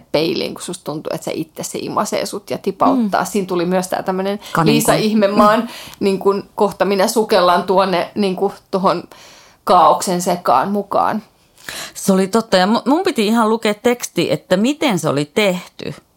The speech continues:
Speaker 2: Et kun mä en oikein saanut selvää, mut se oli siis lyijykynäpiirros.
Speaker 1: Ei siis
Speaker 2: Ihan
Speaker 1: uskomatonta.
Speaker 2: aivan uskon-, siis valtava, monta metriä, ehkä kaksi metriä yli
Speaker 1: No,
Speaker 2: kertaa
Speaker 1: iso.
Speaker 2: kaksi metriä, valtavan iso lyijykynäpiirros.
Speaker 1: Ja
Speaker 2: Tosi
Speaker 1: mikä ihana se pieni semmoinen niin kuin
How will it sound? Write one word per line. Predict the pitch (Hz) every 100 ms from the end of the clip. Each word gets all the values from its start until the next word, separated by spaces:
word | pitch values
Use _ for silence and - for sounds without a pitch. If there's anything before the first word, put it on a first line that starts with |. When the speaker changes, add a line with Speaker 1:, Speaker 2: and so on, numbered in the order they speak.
| _
Speaker 2:
Et | 190 185 -
kun | 175 165 -
mä | 233 226
en |
oikein | 185 185 190
saanut | 202 190
selvää, | 185 - 320 180 151 156
mut | 208 -
se | 440
oli | 254
siis | 269 -
lyijykynäpiirros. | 339 311 180 143 180 156 139 - 180 117 131 131 131 - - - - - - -
Speaker 1:
Ei | - 185
siis | 180 339
Speaker 2:
Ihan | 330
Speaker 1:
uskomatonta. | 302 269 143 95 - 139 302
Speaker 2:
aivan | 339 311 247 233 -
uskon-, | 247 240 226
siis | 233 -
valtava, | 277 269 202 156 165
monta | 214 233 180
metriä, | 175 175 - 143 123
ehkä | 185 -
kaksi | 285 311 - 311
metriä | 311 311 294 269
yli | 285 285 277
Speaker 1:
No, |
Speaker 2:
kertaa | 269 262 - 254
Speaker 1:
iso. | 226
Speaker 2:
kaksi | 262 202 240
metriä, | 254 247 247 240
valtavan | 294 294 254 202 196 -
iso | 220 196 185
lyijykynäpiirros. | 196 185 175 156 170 175 165 170
Speaker 1:
Ja | 208
Speaker 2:
Tosi | 208 247 240
Speaker 1:
mikä | 165 -
ihana | 269 277 247 208 175
se | 180
pieni | 185 208 185 175
semmoinen | 175 170 170 170 170
niin | 165
kuin | 160 180 180 180